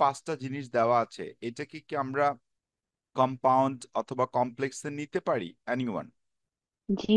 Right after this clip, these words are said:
Speaker 2: ভাইয়া, নেওয়া যায়।
Speaker 1: একটু বলেন তো কোথায় অ্যাড করলে আমাদের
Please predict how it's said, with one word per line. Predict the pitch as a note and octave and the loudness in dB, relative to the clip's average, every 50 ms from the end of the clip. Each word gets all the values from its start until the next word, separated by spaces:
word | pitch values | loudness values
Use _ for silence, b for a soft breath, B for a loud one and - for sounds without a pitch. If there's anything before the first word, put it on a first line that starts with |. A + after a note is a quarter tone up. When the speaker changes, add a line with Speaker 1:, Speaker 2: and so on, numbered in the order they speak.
| A3 - | 4 4
Speaker 2:
ভাইয়া, | - - A#3+ A3+ G#3 G3 G3 G3+ | 4 6 6 8 8 6 6 6
নেওয়া | G#3 G#3 G#3+ G#3 G3 - | 6 6 6 4 4 6
যায়। | F#3 E3 E3 E3 - - _ - C4 - - C#4+ C#4 C4 - - A#3+ A#3+ A#3+ - _ _ _ _ _ _ _ - | 4 4 4 4 0 -4 _ -6 -4 -2 2 2 2 2 2 0 -10 -16 -16 -18 _ _ _ _ _ _ _ -20
Speaker 1:
একটু | _ - E3 D3+ D3+ | _ -12 -6 -2 -2
বলেন | C#3+ D3 D3+ D#3 - | -2 -2 -4 -8 -12
তো | D#3+ - _ _ _ - | -16 -18 _ _ _ -8
কোথায় | F3+ F3 - F#3 F3+ E3 | -8 -6 -4 -4 -2 0
অ্যাড | D3+ C3+ - _ - | -2 -4 -4 _ -2
করলে | D3 D3 C#3 C3+ B2 | 0 4 4 4 4
আমাদের | B2+ C3 C3 C#3+ | 4 2 2 0